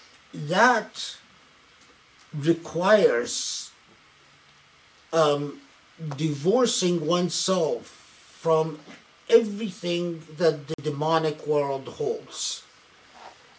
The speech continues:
Um, all the demo-, all the, the, the manifestations of the demonic. Uh, w-, and, uh, to,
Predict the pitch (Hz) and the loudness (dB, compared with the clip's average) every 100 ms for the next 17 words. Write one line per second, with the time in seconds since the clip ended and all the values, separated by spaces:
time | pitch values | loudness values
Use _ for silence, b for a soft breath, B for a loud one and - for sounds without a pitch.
0 | - 170 151 143 143 - - _ _ - | -8 2 4 2 -2 -12 -20 _ _ -20
1 | _ _ _ - - - 233 233 220 208 | _ _ _ -20 -6 8 10 10 8 4
2 | 175 165 151 156 165 196 - - 190 208 | 2 -2 -2 -2 -2 -4 -8 -8 2 6
3 | 226 226 220 185 165 160 160 - 143 156 | 6 6 4 -2 -4 -4 -6 -8 -10 -8
4 | 147 - - 156 147 143 139 139 - - | -8 -10 -18 -14 -8 -6 -6 -10 -14 -20
5 | - - - - 147 190 196 160 170 - | -20 -20 -20 -10 0 2 2 0 -2 -4
6 | 185 180 - 117 107 - - 151 151 143 | -2 0 0 0 -6 -12 -10 -4 -2 0
7 | 139 139 139 151 151 143 139 127 - - | -2 -6 0 0 0 0 -2 -2 -10 -18
8 | - _ b b b b b b b b | -20 _ b b b b b b b b
9 | _ 175 170 160 160 151 165 208 - - | _ 4 4 4 -2 2 2 2 -2 -16
10 | - 160 170 170 156 - - 160 151 - | -6 0 2 0 -8 -18 -14 -12 -12 -12
11 | - 143 - | -12 -14 -8